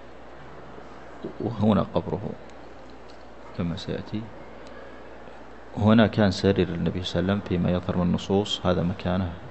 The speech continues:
كما في النساء وغيره. كانت عائشة تنام هنا ثم يغمزها النبي صلى الله عليه وسلم فترفع رجليها. وهنا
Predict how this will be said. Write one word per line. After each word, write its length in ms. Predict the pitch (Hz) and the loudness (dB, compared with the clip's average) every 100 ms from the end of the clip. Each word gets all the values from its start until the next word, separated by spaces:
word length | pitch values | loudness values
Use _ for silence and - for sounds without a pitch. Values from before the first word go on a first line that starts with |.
| - - | -14 -10
كما 180 | - 90 | -2 -2
في 100 | 95 | 0
النساء 500 | 90 85 - 92 85 | -2 0 2 2 2
وغيره. 380 | 87 90 95 110 - - - - - - - - - - - | 2 2 0 -2 -8 -14 -14 -14 -14 -14 -14 -14 -14 -14 2
كانت 320 | 104 90 - | 6 6 6
عائشة 460 | 95 92 - 90 95 - - - - - - - - - - - - - - - | 6 6 4 -2 -2 -6 -14 -14 -14 -14 -14 -14 -14 -14 -14 -14 -14 -16 -16 -2
تنام 300 | 110 92 90 | 4 6 6
هنا 240 | 95 95 | 4 4
ثم 260 | 87 - 90 | 4 4 4
يغمزها 500 | 90 98 95 92 90 | 4 6 4 4 0
النبي 200 | 85 - | 0 -2
صلى 160 | - 92 | -2 2
الله 120 | 95 | 2
عليه 100 | 98 | 2
وسلم 140 | - - - - - - - - - - - - - - - | -2 -14 -16 -16 -16 -16 -16 -16 -16 -16 -16 -16 -16 -12 -2
فترفع 460 | 92 - 95 95 92 | 0 0 -2 0 -2
رجليها. 520 | 95 95 95 95 107 107 - - - - - - - - - - - - - - - - - - - - - - - - - | 0 2 2 2 -2 -6 -12 -16 -16 -16 -16 -16 -16 -16 -16 -16 -16 -16 -16 -16 -16 -16 -16 -16 -16 -16 -16 -16 -16 -4 2
وهنا 580 | 95 101 110 120 117 | 4 6 8 8 4